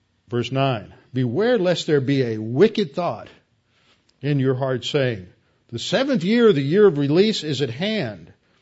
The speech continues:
and your eye be evil against your poor brother, and you give him nothing.'"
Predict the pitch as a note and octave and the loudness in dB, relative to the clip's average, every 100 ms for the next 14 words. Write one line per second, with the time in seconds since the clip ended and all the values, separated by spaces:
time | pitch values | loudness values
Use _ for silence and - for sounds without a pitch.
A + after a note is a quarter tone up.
0 | _ _ - C#3+ C#3+ C#3+ C3+ E3 C#3 D3+ | _ _ -4 -2 0 0 0 0 0 -2
1 | F#3 G3 E3 C3+ D3 C#3 - C#3 C3+ D3 | -2 0 0 0 -2 -4 -6 -8 -4 -4
2 | A#2 C#3 C#3+ C3+ B2 A#2 C#3+ C3+ A#2 B2 | -2 -2 0 -2 -4 -2 0 0 -2 -2
3 | E3 E3+ B2 F2 | -2 -2 -8 -12